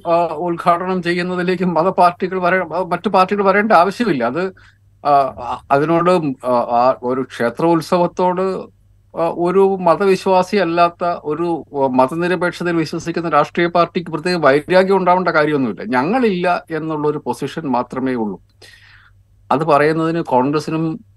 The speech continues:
ബുദ്ധിമുട്ടൊന്നും ഉണ്ടാകേണ്ടതില്ല. പക്ഷേ ഇപ്പോഴത്തെ അവസ്ഥയിൽ അതല്ല കാര്യം. കാരണം ആർ എസ് എസും ബി ജെ പിയും മുമ്പോട്ട് വെക്കുന്ന ഹിന്ദുത്വയുടെ അതേ പാത്രത്തിൽ നിന്ന് ഭക്ഷിക്കാൻ ഞങ്ങൾ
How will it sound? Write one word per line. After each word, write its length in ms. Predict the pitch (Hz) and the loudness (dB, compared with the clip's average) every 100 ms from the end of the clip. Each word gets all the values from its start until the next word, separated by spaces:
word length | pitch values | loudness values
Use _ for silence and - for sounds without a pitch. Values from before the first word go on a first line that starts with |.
| _ _ - | _ _ -6
ബുദ്ധിമുട്ടൊന്നും 680 | 123 113 165 175 170 175 | -4 -2 -2 0 0 2
ഉണ്ടാകേണ്ടതില്ല. 720 | 139 131 143 151 151 139 135 131 | 4 6 4 4 0 0 0 0
പക്ഷേ 260 | 139 - | 0 0
ഇപ്പോഴത്തെ 320 | 160 - 175 | -2 0 0
അവസ്ഥയിൽ 460 | 160 139 - 147 143 - | 0 0 -2 -4 -4 -4
അതല്ല 540 | 123 131 117 117 107 - _ - | 0 2 2 2 0 -2 _ 0
കാര്യം. 300 | 107 113 90 _ _ _ _ _ - | 0 0 -10 _ _ _ _ _ -2
കാരണം 400 | 135 139 151 165 - | 2 2 2 0 2
ആർ 160 | 139 165 | 2 4
എസ് 160 | 190 | 0
എസും 260 | 202 208 190 | -2 0 0
ബി 80 | 160 | 0
ജെ 200 | 160 170 | 2 0
പിയും 280 | - 170 | 2 0
മുമ്പോട്ട് 380 | 160 147 156 160 | 0 -2 -2 -2
വെക്കുന്ന 400 | 156 143 160 160 | -4 -4 -2 -2
ഹിന്ദുത്വയുടെ 760 | 156 147 151 165 156 156 165 170 | -2 -4 -2 -2 0 0 2 4
അതേ 520 | 143 147 156 170 190 | 2 2 0 2 2
പാത്രത്തിൽ 720 | 196 - 151 202 175 165 156 | 4 2 2 0 -6 -6 -4
നിന്ന് 160 | 160 151 | -2 -2
ഭക്ഷിക്കാൻ 580 | 131 139 - 160 165 156 | -4 -6 -4 2 2 2
ഞങ്ങൾ 260 | 143 151 | 2 0